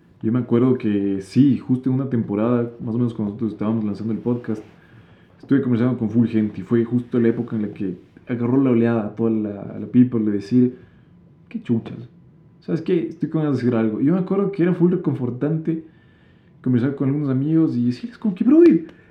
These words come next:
dale". O sea, eh, no quiero tirarnos flores, ¿ya? Pero yo cacho que dentro de un círculo cercano nuestro,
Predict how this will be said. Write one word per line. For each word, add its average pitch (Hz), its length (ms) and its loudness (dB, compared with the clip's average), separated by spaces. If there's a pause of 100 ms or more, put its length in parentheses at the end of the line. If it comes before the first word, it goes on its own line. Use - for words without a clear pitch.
dale". 190 400 0 (100)
O 127 120 -4
sea, 185 320 -2 (920)
eh, 143 720 2 (500)
no 180 240 2
quiero 226 260 4
tirarnos 208 380 4
flores, 220 500 4 (680)
¿ya? 151 360 -2 (1400)
Pero 143 840 4
yo 139 240 2
cacho 160 380 0
que 127 180 4
dentro 143 420 0
de 135 80 4
un 131 200 0
círculo 131 380 -4
cercano 120 460 -2
nuestro, 123 640 -2